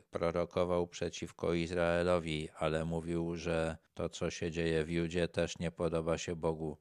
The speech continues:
który nakazał, aby działy ziemi pozostawały we władaniu tych plemion i tych rodów, które je otrzymały. W prawie mojżeszowym był wyraźny zakaz przesuwania miedzy, przesuwania znaków granicznych. Spory i wojny pomiędzy Judą a Izraelem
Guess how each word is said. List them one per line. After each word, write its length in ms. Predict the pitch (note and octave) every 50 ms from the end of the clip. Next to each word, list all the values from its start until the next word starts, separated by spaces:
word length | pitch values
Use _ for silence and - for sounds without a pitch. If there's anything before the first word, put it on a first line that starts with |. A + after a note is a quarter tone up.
| _ _
który 360 | - - - F2 E2 E2+ E2+
nakazał, 680 | E2+ F2 E2+ E2+ - - E2+ E2 E2 F2 E2+ E2 E2+ E2 D#2+
aby 460 | E2+ E2 D#2+ E2 F2 E2+ D#2+ D#2 D#2 - -
działy 460 | - F2 E2+ E2+ E2+ E2 E2 E2 D#2+
ziemi 420 | D#2 F2 E2+ E2 E2 E2 E2 E2 E2 - - _ _
pozostawały 840 | - - E2+ E2 F2 E2+ D#2+ - - F#2+ E2+ F2 F2+ F2 F2 F2 E2+
we 160 | E2 E2+ F2+ E2+
władaniu 760 | E2+ F2 E2+ E2+ E2+ E2+ E2+ F2 E2+ E2+ E2+ E2+ E2+ E2+
tych 400 | - - - F2+ E2 D#2+ - -
plemion 540 | - - E2+ F2 F2 F2 F2 E2+ E2+ E2+ E2+
i 140 | E2+ E2 D#2+
tych 260 | - - F2 E2+ -
rodów, 560 | - F2 E2+ E2+ E2+ E2 F2+ F2 E2+ - -
które 500 | - - E2+ E2+ E2+ E2 E2 E2 D#2+ D#2+ - -
je 300 | - E2+ E2+ E2+ F2 F2
otrzymały. 880 | F2 E2+ E2+ - - - - E2+ E2+ F2+ F2+ F2+ F2 E2+ D#2+ D#2+ D#2+ -
W 40 | _
prawie 360 | - E2 E2+ E2+ E2 E2+ E2
mojżeszowym 880 | E2+ F2 F2 F2 E2 F2+ F2 E2+ - G2+ F2 E2+ F2 F2 E2+ F2 F2 E2+ - -
był 340 | F2 E2+ E2+ F2 E2+ E2+
wyraźny 560 | E2 F2+ F2+ F2 E2 E2+ E2+ D#2+ E2 E2+ D#2+ D#2+
zakaz 560 | F2 F2 E2+ E2 - F2 E2 D#2 - - - - _
przesuwania 720 | - - D#2+ D#2+ - - D#2+ D2 E2+ E2+ D#2+ D#2+ D#2+ D#2+ D2+
miedzy, 420 | D#2 D#2+ D#2 D#2 D#2 D#2 E2 D#2+
przesuwania 720 | - - - E2 D#2 - - D#2+ D2+ E2 D#2+ D#2 D#2 D2+
znaków 460 | D2 - F2 D#2+ D2+ - - D#2+ D2+ D#2
granicznych. 760 | E2+ D#2+ D#2+ D#2 D#2+ D#2+ D#2 - - - D#2+ D#2 - - _
Spory 560 | - - - _ - F2+ F2+ F#2 F2+ F2+ F2+
i 80 | F2+ E2+
wojny 400 | E2 F2+ F2+ F2+ F2 F2 F2+ E2+
pomiędzy 560 | - - F#2+ F2 F2+ F2+ F2 F2 E2 E2+ F2
Judą 440 | E2+ E2+ F2 F2 E2+ F2 E2+ F2 F2
a 80 | E2+ F2
Izraelem 800 | E2+ E2 E2+ F2 E2+ E2+ E2+ E2+ E2+ E2+ F2 F2 F2 E2+ D#2+